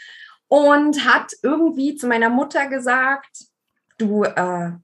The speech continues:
irgendwas passt bei deiner Tochter nicht. Die ist schief. Hast du das noch nie gesehen?“ Und meine Mutter damals, „Nee, also sie sieht das jetzt nicht, sie,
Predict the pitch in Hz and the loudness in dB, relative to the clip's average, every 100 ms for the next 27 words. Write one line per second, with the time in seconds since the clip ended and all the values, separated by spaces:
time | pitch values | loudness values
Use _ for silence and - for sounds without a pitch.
0 | _ _ - 165 185 240 - 277 262 - | _ _ -12 -6 -2 -2 -4 -8 -8 -4
1 | 170 160 165 160 160 175 170 - 151 156 | -2 -2 -2 -4 -6 -12 -14 -10 -8 -8
2 | - _ _ _ _ _ - 131 - - | -12 _ _ _ _ _ -18 -12 -8 -6
3 | - 370 403 190 - _ _ _ - - | -6 -6 -6 -8 -10 _ _ _ -10 -6
4 | - 180 156 143 - 220 190 170 175 190 | -6 -6 -8 -12 -6 0 0 0 -6 -4
5 | 370 294 - _ - - - - _ _ | -4 -4 -8 _ -20 -20 -20 -20 _ _
6 | - 226 214 208 214 233 254 262 214 214 | 0 2 4 4 2 0 0 0 0 0
7 | 226 202 - _ _ 151 160 147 143 180 | 0 -4 -6 _ _ -16 -14 -10 -4 0
8 | - 175 156 - 151 190 190 214 175 175 | 0 -4 -12 -16 -10 -6 -4 -2 -2 -4
9 | 190 226 254 - 165 165 170 170 | -4 -4 -4 -14 -16 -14 -14 -16